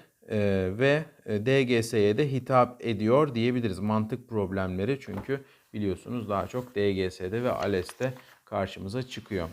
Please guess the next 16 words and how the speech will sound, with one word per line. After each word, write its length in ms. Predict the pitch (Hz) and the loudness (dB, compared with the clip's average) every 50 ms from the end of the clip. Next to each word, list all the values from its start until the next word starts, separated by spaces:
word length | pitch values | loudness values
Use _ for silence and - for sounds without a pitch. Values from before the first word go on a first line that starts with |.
| - | -12
Şimdi 240 | - - - 165 170 | -18 -14 -12 -10 -10
kitabımızın 520 | 165 160 - 196 190 190 185 180 175 196 190 | -8 -4 -2 0 0 2 0 0 0 0 -2
içeriğine 640 | - 175 165 170 - 180 175 175 175 180 180 165 | -2 -6 -6 0 2 4 4 4 4 2 2 2
bakalım. 460 | 170 165 165 180 170 170 170 151 135 | 2 0 2 0 0 0 0 0 0
Ne 120 | 143 170 165 | -2 0 0
kadar 300 | 180 175 170 170 170 160 | 0 2 4 4 2 2
yeni 300 | 147 156 160 160 160 156 | 2 0 0 0 -2 -2
nesil 320 | 160 156 - 170 160 143 | -2 -4 -4 -6 -4 -2
barındırıyor, 680 | 143 147 147 156 156 156 151 147 151 151 156 151 151 151 - - - - - _ - | 0 0 2 2 0 0 0 0 2 2 2 2 2 -2 -6 -20 -20 -20 -20 _ -6
ne 180 | - 127 143 139 | -4 -4 -4 -2
kadar, 380 | - 170 156 151 156 156 151 147 131 - - - | -2 0 2 4 4 4 2 0 -4 -12 -8 -2
e, 500 | 117 120 117 110 107 104 104 101 92 - - | 0 2 2 4 4 4 2 2 0 -2 -4
ileri 360 | - 120 120 131 143 147 165 | -4 -2 2 2 2 2 0
seviye, 440 | 160 165 160 151 147 156 156 151 147 | 0 0 -2 0 2 2 2 2 2
ne 120 | 147 156 | 0 0
kadar 440 | 156 170 160 147 147 143 139 123 - | -2 -2 0 2 4 2 2 2 -2